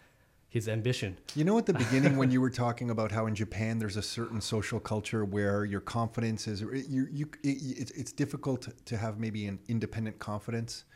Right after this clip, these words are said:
Speaker 2: just because of the way the social fabric is in Japan. Some of the things we try to share at Rockstar, I don't know if you've resonated with them or heard them, is about your own personal development and what you can do in building momentum, building your own confidence. You can,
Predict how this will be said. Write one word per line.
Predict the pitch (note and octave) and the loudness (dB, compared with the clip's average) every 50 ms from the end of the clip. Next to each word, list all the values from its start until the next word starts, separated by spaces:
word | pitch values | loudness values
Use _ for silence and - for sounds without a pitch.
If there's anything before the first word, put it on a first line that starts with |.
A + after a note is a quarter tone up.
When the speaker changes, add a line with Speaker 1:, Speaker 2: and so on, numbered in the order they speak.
| - - - - - - - - | -20 -20 -20 -20 -20 -20 -12 -8
Speaker 2:
just | - G#2+ - | -8 -8 -8
because | - G#2+ - - A2 G2+ | -8 -4 0 2 4 4
of | G#2+ G2 | 4 2
the | G2 G#2 G2+ | 2 0 0
way | G2 G2+ G#2+ G#2+ G#2+ A2 | 0 0 0 0 0 0
the | G2 G2 F#2 | -2 -2 -4
social | - - G#2 F#2+ B2+ A2 | -2 -2 0 0 0 -2
fabric | - - G#2+ G#2+ G2+ G#2+ G2 - | -2 0 -2 -2 -2 -4 -4 -2
is | A2 G#2+ G#2 G#2+ | -2 -2 -2 -2
in | G#2+ | -2
Japan. | G2 G#2 - - G#2 G2+ G#2+ B2+ C#3 - - - - - - - - - - - - | -2 -2 -2 -2 -2 -2 -2 -4 -6 -8 -12 -20 -20 -20 -20 -20 -20 -20 -20 -14 -8
Some | - - - D3+ E3+ F#3 | -6 -2 0 0 0 0
of | D#3 | 0
the | C#3 | -2
things | A#2 - C3+ B2+ G#2+ | -2 0 0 0 0
we | G2+ A2 A2+ | 0 -2 -2
try | A2+ - A#2 A2+ | -2 0 0 0
to | A2 G#2+ | 0 0
share | - - A#2 G#2+ G#2 F#2 | -2 -2 0 0 0 -2
at | - - | -2 -2
Rockstar, | G#2 G#2 G#2 - - A2 G2+ | -2 -2 -2 0 0 0 0
I | G2 | 2
don't | G#2 G#2+ | 2 0
know | G#2 | -2
if | G2 - - | -2 -4 -4
you've | G#2 G2+ F#2+ F2+ - - | -4 -4 -4 -6 -6 -2
resonated | G#2+ G#2+ A2 A#2 B2+ B2+ B2 B2 A#2+ A2+ | 0 0 2 4 4 4 4 2 2 0
with | A2+ A2+ A2+ A#2 | 0 0 0 0
them | - A#2 A2+ A2 G#2+ | 0 -2 0 0 0
or | G2 | -2
heard | - - A2+ A2+ A2 G2 | -2 -2 -2 -2 -2 -2
them, | A2+ G#2+ G#2+ | -2 -2 -2
is | G2+ G2 | -2 -2
about | G2+ F#2+ G2+ | -2 -2 0
your | F2+ A#2+ | 0 2
own | A2 A2 G#2+ | 2 2 0
personal | - - A#2 - - A2 G#2 | -2 -4 -4 -4 -2 -4 -4
development | G2 A2 A2 A#2 A#2 - - A#2 A#2 A#2 A2+ - | -2 -2 0 0 -2 -2 -2 -2 -2 -2 -2 -4
and | G2+ F#2+ G2 | -4 -4 -4
what | G#2 - G2+ | -4 -4 -6
you | G2 | -8
can | - - - B2 A2+ A2+ A2+ | -10 -6 -4 -2 -2 0 0
do | G#2 A2+ A2+ A2 | 0 0 0 0
in | G#2+ F#2+ F2 | 0 -2 -2
building | F2 G#2 G#2 F#2+ G2 | -2 -4 -2 -2 -4
momentum, | F#2+ F2+ F2+ F#2+ G#2 A#2+ B2+ B2 - B2 A2+ G2+ | -6 -6 -4 -2 0 2 2 2 2 0 -2 0
building | G#2+ G#2+ G2 F#2 | 0 -2 -2 -4
your | F#2+ G2 G2 A2 | -4 -2 0 2
own | B2 C3 B2+ | 4 4 2
confidence. | - - B2 A#2+ A#2 - - A2+ A2 A2 G#2+ - - | 2 0 -2 -2 -2 -2 -4 -4 -4 -4 -6 -6 -8
You | G2 F#2+ | -10 -8
can, | - G2 F#2+ F#2+ F#2 | -8 -8 -8 -8 -10